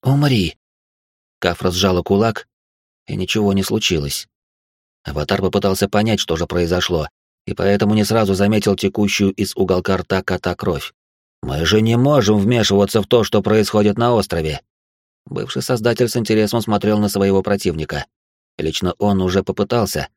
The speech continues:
но общее слово пока держало, позволяя расшатывать правила лишь по чуть-чуть. «Я не вмешивался в события на острове».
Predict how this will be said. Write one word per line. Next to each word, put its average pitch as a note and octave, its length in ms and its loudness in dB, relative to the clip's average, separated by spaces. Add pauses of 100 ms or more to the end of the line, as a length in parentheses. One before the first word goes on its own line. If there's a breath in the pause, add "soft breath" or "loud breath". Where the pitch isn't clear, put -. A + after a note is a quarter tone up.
(320)
но - 180 -2
общее A#2+ 280 -2
слово A#2 300 4
пока G#2+ 280 0
держало, G2 560 0 (420)
позволяя F2 500 0
расшатывать F2+ 520 -2
правила F#2 360 2
лишь F2+ 240 -2
по E2+ 120 -4
чуть-чуть. - 580 -8 (760)
«Я G#2 160 2
не B2 120 4
вмешивался A#2 580 2
в F#2+ 40 -2
события G#2 440 2
на G#2 140 2
острове». E2+ 460 -2